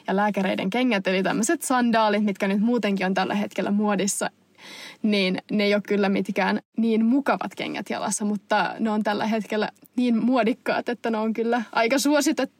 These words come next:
että kaikilla melkein taitaa olla sellaiset meidän klinikkaryhmässä ja mullakin on sellaiset, mut mä oon kyllä ostanut ne itse asiassa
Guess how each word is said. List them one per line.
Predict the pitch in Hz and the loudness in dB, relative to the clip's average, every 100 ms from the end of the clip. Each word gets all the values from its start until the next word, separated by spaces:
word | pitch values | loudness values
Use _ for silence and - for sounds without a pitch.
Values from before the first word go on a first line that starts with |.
| - | -8
että | 247 - 240 | -6 -6 -2
kaikilla | 233 233 226 226 | 0 0 0 2
melkein | 233 240 147 - | 0 0 -4 -2
taitaa | - - - | -2 -2 -2
olla | - 302 | -2 -4
sellaiset | - 311 302 311 320 | -2 -2 0 -2 -2
meidän | 320 302 294 | 0 0 0
klinikkaryhmässä | 302 294 302 311 311 269 302 - 277 | 0 0 -2 -2 -4 -4 -4 -4 -4
ja | 254 - - - - - - - - - | -6 -6 -16 -20 -20 -20 -20 -20 -18 -4
mullakin | 240 254 262 - 277 | 0 2 2 2 0
on | 262 262 240 | 2 2 2
sellaiset, | 247 240 233 247 240 | 0 2 0 0 0
mut | 214 | 2
mä | 233 | 2
oon | 220 | 2
kyllä | 220 214 | 0 0
ostanut | 220 196 196 190 | 0 -2 -2 -2
ne | 190 - | -2 -2
itse | 190 - | -6 -6
asiassa | 208 196 - - 202 - 247 | -4 -4 -4 -6 -6 -4 -4